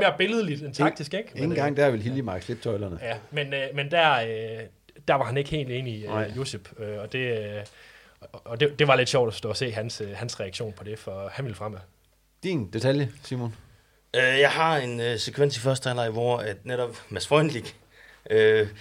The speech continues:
Speaker 3: han, øh, jeg, jeg tror, han sætter fire mand i O B pres, og sådan ved at spille igennem dem. På
Speaker 2: Ja.
Speaker 3: en aflevering, hvor han modtager den under pres.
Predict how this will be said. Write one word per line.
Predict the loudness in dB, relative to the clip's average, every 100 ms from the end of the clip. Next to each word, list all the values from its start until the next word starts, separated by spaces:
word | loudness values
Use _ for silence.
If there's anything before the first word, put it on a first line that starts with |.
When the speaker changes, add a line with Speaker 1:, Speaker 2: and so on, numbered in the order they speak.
| -12
Speaker 3:
han, | 0 2 4
øh, | 6 4 4 2 0 -4 -10 -16 -18 -20 -20 -10 -6
jeg, | -2 0
jeg | -2
tror, | -2 -2
han | -2
sætter | 4 4 2
fire | 4 4
mand | 4 2 -2
i |
O | -4
B | -4 -4
pres, | -4 -6 -6
og |
sådan | -4 -2 0
ved |
at | -2
spille | -2 -6
igennem | -2 -2 -2
dem. | -8 -14 -20 -20 -4
På | 2
Speaker 2:
Ja. |
Speaker 3:
en | 6
aflevering, | 6 6 6
hvor | 4
han | 0 -2
modtager | -2 0 0
den | 2
under | 0
pres. | 0 -2 -2 -4